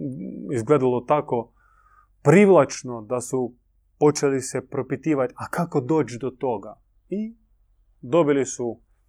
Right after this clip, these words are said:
upute kako iz divljaka, jednostavnih primitivaca, kako i dan danas mi učimo u školi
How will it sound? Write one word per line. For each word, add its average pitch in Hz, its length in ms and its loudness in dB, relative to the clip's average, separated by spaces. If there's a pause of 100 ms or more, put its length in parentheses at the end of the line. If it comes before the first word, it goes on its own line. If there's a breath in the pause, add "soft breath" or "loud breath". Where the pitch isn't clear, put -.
(320)
upute 170 480 4
kako 156 500 0 (1080)
iz 175 240 8 (680)
divljaka, 151 1040 6 (2250)
jednostavnih 147 1500 0
primitivaca, 151 1120 0 (1600)
kako 147 400 0
i 160 200 2
dan 151 260 0
danas 156 440 0
mi 135 80 -4
učimo 135 420 -4
u 123 80 -4
školi 117 680 2